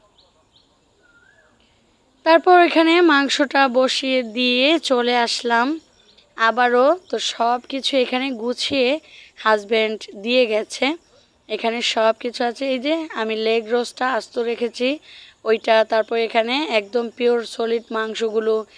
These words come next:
এখানে কলিজা, এখানে চর্বি, তারপর এখানে মাথার অংশটুকু, মানে,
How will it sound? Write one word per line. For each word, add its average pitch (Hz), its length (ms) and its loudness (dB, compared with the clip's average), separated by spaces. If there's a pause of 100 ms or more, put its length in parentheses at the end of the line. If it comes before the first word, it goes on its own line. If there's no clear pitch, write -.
(240)
এখানে 226 340 -2
কলিজা, 233 540 2 (520)
এখানে 226 400 -2
চর্বি, 226 580 0 (540)
তারপর 240 220 0
এখানে 262 280 0
মাথার 226 720 2
অংশটুকু, 226 760 -2 (540)
মানে, 214 140 -2